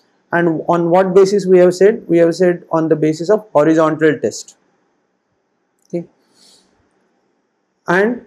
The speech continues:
uh, we have re-, uh, related this with our first case, that is the rever-, if the function is not reversible, then the other part, that is g,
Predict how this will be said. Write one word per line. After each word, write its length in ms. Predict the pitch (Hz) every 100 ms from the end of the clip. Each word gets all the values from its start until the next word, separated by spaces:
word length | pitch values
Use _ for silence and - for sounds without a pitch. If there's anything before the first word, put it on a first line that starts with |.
| -
uh, 260 | 160 160
we 220 | 165 185 180
have 260 | 190 185
re-, 220 | 165 151 -
uh, 380 | 143 143 139
related 580 | 147 165 190 190 202 165
this 260 | 185 208 -
with 200 | 160 165 175
our 220 | 165 165
first 420 | 165 180 185 -
case, 320 | 147 156 - _ _ _
that 180 | 151 165
is 260 | 214 233 - _ _ _
the 220 | 151 170
rever-, 320 | 160 175 - -
if 180 | 180 160
the 80 | 175
function 460 | 180 180 214 208
is 160 | 196 180
not 260 | 175 196
reversible, 720 | 196 160 160 160 156 185 240 - _ -
then 200 | 165 185
the 100 | 180
other 300 | 165 160 214
part, 500 | 175 175 160 - - 143
that 140 | 147
is 120 | 156 143 131
g, 300 | 185 175